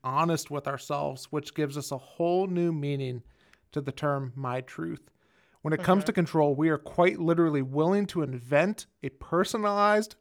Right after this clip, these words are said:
Speaker 1: version of reality." And
Speaker 2: Mm-hmm.
Speaker 1: I would just love to ask, talk to me just about that dynamic that you see
Speaker 2: Mm-hmm.
Speaker 1: and how you see that play out in
Speaker 2: Mm-hmm.
Speaker 1: reality.
Speaker 2: Yeah, I have a chapter on the illusion of control,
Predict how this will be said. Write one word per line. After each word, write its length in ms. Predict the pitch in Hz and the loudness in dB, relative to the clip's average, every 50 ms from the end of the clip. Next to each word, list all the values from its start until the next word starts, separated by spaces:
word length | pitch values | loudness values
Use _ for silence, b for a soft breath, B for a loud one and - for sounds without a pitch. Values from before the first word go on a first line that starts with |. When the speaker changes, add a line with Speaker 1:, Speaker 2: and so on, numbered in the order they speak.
| _ | _
Speaker 1:
version 640 | 147 143 139 156 160 170 180 180 180 190 185 196 190 b b b b b b b b _ _ - | -10 0 2 4 6 6 4 4 2 -2 -2 -2 -6 b b b b b b b b _ _ 0
of 240 | 143 147 151 143 147 | 0 0 0 0 -2
reality." 720 | 143 139 139 135 131 - 78 - - - 87 87 87 - b b b b b b b b b b | -2 -2 0 0 0 0 -2 -4 -4 -4 -6 -8 -8 -10 b b b b b b b b b b
And 180 | - 175 156 156 | -10 -8 -6 -6
Speaker 2:
Mm-hmm. 120 | 156 160 - | -6 -6 -2
Speaker 1:
I 140 | 151 175 214 | -2 0 0
would 180 | 254 247 214 160 | 0 -2 -6 -8
just 180 | 156 139 - | -8 -12 -10
love 220 | 143 139 139 131 131 | -6 -6 -6 -6 -6
to 80 | 151 143 | -6 -6
ask, 260 | 135 135 131 - - - _ _ _ _ _ _ _ _ _ _ _ _ | -6 -6 -8 -10 -14 -20 _ _ _ _ _ _ _ _ _ _ _ _
talk 300 | - - 196 247 254 - | -4 0 0 0 0 -2
to 80 | 320 | -4
me 100 | 311 285 | -4 -4
just 220 | 202 165 170 - 156 | -6 -6 -8 -4 -2
about 220 | 160 156 147 151 | -2 -2 0 0
that 180 | 151 143 135 - | -4 -6 -4 -4
dynamic 840 | 151 143 139 135 139 139 151 156 156 139 131 - - - - - _ _ _ | -6 -6 -4 -6 -6 -4 -4 -4 -4 -4 -6 -8 -10 -12 -20 -20 _ _ _
that 140 | - 151 156 | -8 -8 -6
you 160 | 151 151 147 | -6 -6 -6
see 220 | - - 151 151 143 | -4 -2 0 0 0
Speaker 2:
Mm-hmm. 120 | 143 143 | 0 -2
Speaker 1:
and 80 | 139 131 | -4 -6
how 380 | - - - - 147 156 165 170 | -8 -12 -6 -2 0 2 2 2
you 180 | 175 165 165 | 2 -2 -4
see 280 | 147 - - - 151 143 | -4 -6 -4 -4 -4 -2
that 280 | 131 143 131 127 - | 0 0 -2 -2 -4
play 280 | - - 143 135 139 127 | -8 -10 -8 -6 -4 -4
out 260 | 120 113 110 - - _ _ _ _ _ | -4 -4 -4 -6 -8 _ _ _ _ _
in 140 | - 143 135 | -8 -6 -6
Speaker 2:
Mm-hmm. 80 | 127 | -6
Speaker 1:
reality. 600 | 123 123 143 151 156 80 82 85 87 87 85 - - _ _ _ _ _ _ _ B B B B B B B B B B B B B | -6 -6 -4 -4 -4 -4 -6 -4 -4 -6 -6 -6 -10 _ _ _ _ _ _ _ B B B B B B B B B B B B B
Speaker 2:
Yeah, 300 | - 269 277 240 214 175 - | 2 4 4 6 4 4 2
I 100 | - 247 | 2 2
have 160 | 285 339 359 440 | 2 2 2 2
a 120 | 427 311 | 2 2
chapter 800 | 247 - - 254 226 233 233 - - 240 226 220 214 208 202 - | 0 0 2 2 2 2 2 0 0 4 6 8 8 8 8 6
on 240 | - 202 208 208 208 | 6 4 4 4 2
the 180 | 196 202 196 - | 0 -2 -2 0
illusion 560 | - 208 208 202 196 202 208 202 196 202 190 | -2 -2 -2 -2 -2 -2 -2 -2 -4 -4 -4
of 140 | 180 175 - | -4 -6 -4
control, 760 | - 202 180 170 - - 175 165 165 160 160 156 156 165 | -6 -6 -6 -6 -6 -4 -2 0 0 2 2 2 2 0